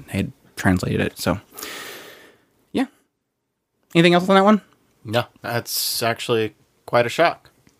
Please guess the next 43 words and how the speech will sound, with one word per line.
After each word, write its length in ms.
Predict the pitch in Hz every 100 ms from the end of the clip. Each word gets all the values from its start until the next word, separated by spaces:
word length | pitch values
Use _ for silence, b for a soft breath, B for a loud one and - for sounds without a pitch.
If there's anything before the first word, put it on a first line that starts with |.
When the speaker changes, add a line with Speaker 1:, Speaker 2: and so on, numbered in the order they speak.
| -
Speaker 1:
Yep, 100 | 190 135
yep. 1040 | 139 _ _ - - - - _ _ -
Um, 420 | 147 165 165 160
in 120 | 160 170
other 160 | 226
Gainax 360 | 208 170 151 -
news, 340 | 151 240 247
Gainax 380 | - 143 143 -
West 380 | 127 151 226 -
teased 360 | - 139 139 135
a 120 | 131
Pantheon 380 | 131 - 127 147
stocking, 380 | 143 127 - 117
so 120 | -
I 40 | 120
guess 160 | -
<laughs> 0 |
it's 100 | - 202
the 60 |
way 140 | 175 175
they 100 | 170
can 140 | -
get 120 | 202
themselves 380 | - 208 180 175
back 240 | 156 156
and 120 | - 175
float. 480 | 269 214 170 - 104
<laughs> 1400 | - 175 - - - 302 - 147 - - - - _
On 160 | 131 139
their 120 | 147
Twitter 200 | 139 160
account, 380 | 147 - 139 110
they 120 | 127
had 400 | 127 120 117 113
posted 320 | - 135 -
an 40 | 113
image 340 | 170 196 196
with 120 | 156 113
silhouettes 420 | 135 127 127 -
of 300 | 113 107 -
Pantheon 340 | 120 107 107
stocking 380 | 101 107 104 98
characters 600 | - 135 127 131 123 120